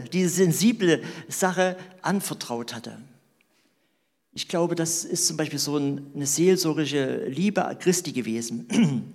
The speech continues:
<clears throat> Ähm, wenn du ich und du jetzt,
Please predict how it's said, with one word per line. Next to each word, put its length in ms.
<clears throat> 20
Ähm, 540
wenn 160
du 480
ich 120
und 80
du 160
jetzt, 440